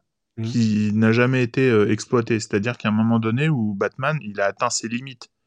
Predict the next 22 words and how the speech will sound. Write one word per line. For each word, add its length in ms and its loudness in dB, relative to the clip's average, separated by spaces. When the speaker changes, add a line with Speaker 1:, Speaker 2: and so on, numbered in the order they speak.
Speaker 1:
Ouais. 180 -8
Speaker 2:
C'est-à-dire 220 -4
qu'effectivement, 600 0
quand 120 0
il 60 4
se 80 -6
prend 160 -2
un 80 4
coup 140 -6
de 40 -12
fusil 300 0
à 80 4
pompe, 340 -2
il 160 0
a 100 4
beau 120 2
avoir 300 2
un 40 0
truc 220 -14
blindé 360 2
et 60 2
tout, 240 -10